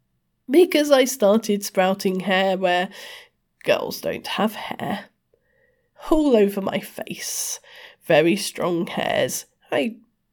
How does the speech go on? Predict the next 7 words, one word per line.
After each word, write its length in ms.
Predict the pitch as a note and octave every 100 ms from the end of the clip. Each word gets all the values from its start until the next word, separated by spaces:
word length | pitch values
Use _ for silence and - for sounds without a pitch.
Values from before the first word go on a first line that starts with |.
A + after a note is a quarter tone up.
| -
pretty 260 | - G3+
much 320 | F#3+ F#3+ A#3
developed 580 | - G#3 F#3 G#3+ - -
a 60 | C4+
beard. 600 | - D4+ C4+ F#3+ F3+ - - - - - - _ _ _ _ _ _ _ _ _ _ -
And 240 | F#3 F#3
so 560 | F#3 E3 E3+ E3+ E3+ E3+